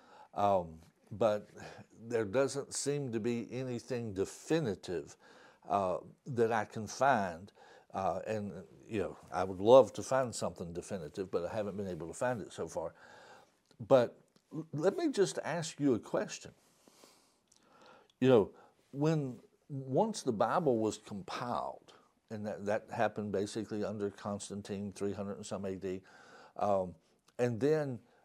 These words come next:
virtually every translation of the Bible thereafter took place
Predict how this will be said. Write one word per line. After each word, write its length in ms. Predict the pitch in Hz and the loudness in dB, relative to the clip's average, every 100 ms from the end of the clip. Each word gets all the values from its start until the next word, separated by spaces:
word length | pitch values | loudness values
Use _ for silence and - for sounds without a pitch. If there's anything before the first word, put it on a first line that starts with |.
| _ | _
virtually 680 | 120 131 185 - 170 160 131 - _ - | 4 8 8 6 2 4 2 -2 _ 4
every 380 | 180 180 185 | 6 6 0
translation 880 | 160 - 165 156 120 131 151 - 143 | 0 -2 -2 -2 0 2 2 0 -6
of 200 | 127 120 | -4 -2
the 80 | 107 | -2
Bible 480 | 92 117 131 120 113 | 0 2 2 4 2
thereafter 1120 | 101 113 113 - 139 175 160 - - - - _ _ _ _ _ _ _ _ _ - - - _ 165 _ _ - | 2 0 0 -4 -6 -6 -8 -12 -12 -12 -14 _ _ _ _ _ _ _ _ _ -20 -20 -20 _ -20 _ _ -2
took 260 | - 180 - | 4 4 4
place 460 | - 185 147 - | 0 4 4 0